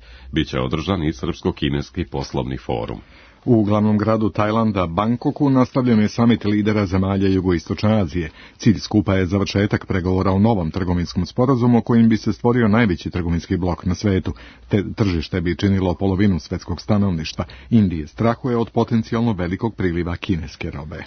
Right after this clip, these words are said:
Speaker 1: Ruski premijer Dmitrij Medvedev izjavio je da Sjedinjene Američke Države pokušavaju da pojačaju uticaj u jugoistočnoj Aziji, uključujući promovisanje koncepta slobodne i otvorene indo-pacifičke regije.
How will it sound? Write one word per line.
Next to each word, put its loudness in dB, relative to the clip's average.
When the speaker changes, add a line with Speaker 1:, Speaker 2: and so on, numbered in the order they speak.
Speaker 1:
Ruski 0
premijer 0
Dmitrij 0
Medvedev 0
izjavio -2
je -2
da -2
Sjedinjene -2
Američke -4
Države -4
pokušavaju -2
da 0
pojačaju -2
uticaj -2
u 4
jugoistočnoj 0
Aziji, -6
uključujući 0
promovisanje -2
koncepta -4
slobodne -2
i 0
otvorene -2
indo-pacifičke -2
regije. -6